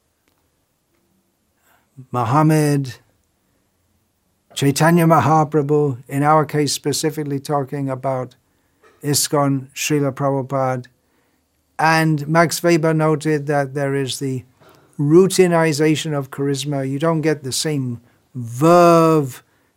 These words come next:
and idealism and energy as when the charismatic founder was around, and then everything has to be institutionalized.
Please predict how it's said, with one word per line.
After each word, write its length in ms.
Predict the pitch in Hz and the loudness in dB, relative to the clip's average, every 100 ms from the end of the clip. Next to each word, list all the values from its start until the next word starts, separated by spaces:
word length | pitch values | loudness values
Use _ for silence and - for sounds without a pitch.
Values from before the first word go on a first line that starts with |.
| _ | _
and 160 | 117 113 | -12 -10
idealism 1000 | 120 120 165 170 170 160 147 160 151 | -10 -2 2 4 4 2 0 -2 -2
and 160 | 147 131 - | -4 -6 -6
energy 580 | 160 165 143 160 156 | -2 -2 -2 -2 -2
as 200 | 139 120 | -4 -6
when 300 | 135 143 147 | -8 -8 -6
the 280 | 147 139 127 - _ _ _ _ | -4 -4 -6 -12 _ _ _ _
charismatic 920 | - 165 160 139 151 151 143 156 127 | -2 0 2 0 0 0 0 -4 -6
founder 560 | - - 156 160 156 147 | -10 -4 0 2 0 0
was 220 | 143 135 | -2 -2
around, 640 | 143 135 147 143 143 139 127 _ _ _ | -4 -2 -2 -2 -2 -4 -8 _ _ _
and 120 | 135 139 | -8 -4
then 140 | 139 | -2
everything 440 | 147 151 139 147 | -2 -4 -4 -2
has 180 | 135 143 | -2 -4
to 140 | - 139 | -6 -8
be 180 | 135 | -6
institutionalized. 1400 | 139 143 - 135 127 139 131 151 139 131 131 127 117 - | -4 -4 -6 -10 -8 -8 -6 -6 -6 -4 -6 -6 -8 -14